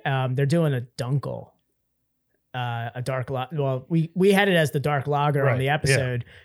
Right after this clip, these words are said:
Speaker 1: They're gonna, they market it now and they redid the recipe. It's gonna be a Dunkel. So that's gonna be pretty awesome to see.
Speaker 2: <clears throat> Uh, it's called William Penn.
Speaker 1: William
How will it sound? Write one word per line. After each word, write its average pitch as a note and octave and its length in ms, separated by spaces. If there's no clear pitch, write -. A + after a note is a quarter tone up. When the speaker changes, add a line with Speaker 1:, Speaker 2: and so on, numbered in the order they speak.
Speaker 1:
They're D3+ 180
gonna, C#3 260
they C#3+ 160
market D3+ 360
it C3+ 120
now C3 220
and C3+ 80
they C3 260
redid D3 400
the C3+ 120
recipe. C#3 400
It's A#2 120
gonna C3 160
be B2 100
a A2+ 60
Dunkel. B2 460
So - 120
that's B2 280
gonna B2+ 200
be A#2+ 120
pretty A#2+ 240
awesome A#2 300
to A#2 60
see. A2 320
Speaker 2:
<clears throat> - 280
Uh, G#2 420
it's - 120
called - 220
William G2+ 280
Penn. F#2 360
Speaker 1:
William D#3+ 280